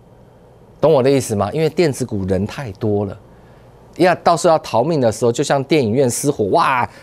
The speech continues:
踩踏踩死人，对不对？你就当买那种怎么样比较绩优的传产股啊，这个我觉得是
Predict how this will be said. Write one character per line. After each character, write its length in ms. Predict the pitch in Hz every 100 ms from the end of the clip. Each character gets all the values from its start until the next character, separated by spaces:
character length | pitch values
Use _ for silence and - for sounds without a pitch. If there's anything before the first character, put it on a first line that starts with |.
| -
踩 260 | - - 101
踏 220 | 180 160
踩 240 | 123 120 151
死 240 | - 104
人， 160 | 92 107
对 100 | 127
不 40 |
对？ 180 | 131 101 - -
你 140 | - 113
就 100 | 156
当 240 | - 156 131
买 300 | 127 127 101
那 80 | 151
种 160 | 143
怎 100 | 110
么 80 | 95
样 120 | 117 107 -
比 80 | -
较 120 | 156
绩 300 | 147 - 147
优 180 | 151 147
的 140 | 135
传 300 | 98 - 117
产 260 | 135 95 110
股 160 | 101 80 - - -
啊， 120 | 98
这 140 | -
个 100 | 190
我 160 | 117 95
觉 160 | 107
得 80 | 107
是 240 | 117 123